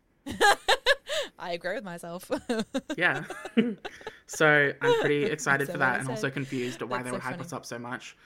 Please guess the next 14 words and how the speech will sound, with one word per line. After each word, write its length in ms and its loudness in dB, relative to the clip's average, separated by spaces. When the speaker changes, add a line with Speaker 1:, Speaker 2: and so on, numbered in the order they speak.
Speaker 2:
Uh, 480 0
but 140 -2
yeah. 240 -2
What's 200 -6
Speaker 1:
Wow. 80 -6
Speaker 2:
your 100 -2
what 100 -2
the 60 -16
fuck 140 -2
of 40 -8
the 60 -4
week, 160 -4
Mads? 340 -6
Speaker 1:
Um, 720 0